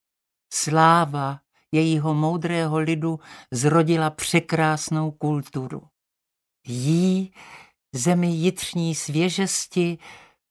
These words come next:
patří naše těla i duše navěky. Ať je déšť nebo mráz, nahoře Pektu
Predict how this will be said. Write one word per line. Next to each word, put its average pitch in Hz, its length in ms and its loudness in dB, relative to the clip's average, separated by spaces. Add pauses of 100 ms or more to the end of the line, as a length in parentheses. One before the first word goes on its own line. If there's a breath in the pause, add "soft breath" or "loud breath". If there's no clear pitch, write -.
(100)
patří 151 460 0
naše 147 340 -4
těla 156 580 0 (500)
i 147 60 0
duše 151 380 0
navěky. 131 680 -4 (1400)
Ať 175 220 2
je 185 160 0
déšť 226 640 0
nebo 185 320 -2
mráz, 156 800 -4 (720)
nahoře 185 480 2
Pektu 185 720 -4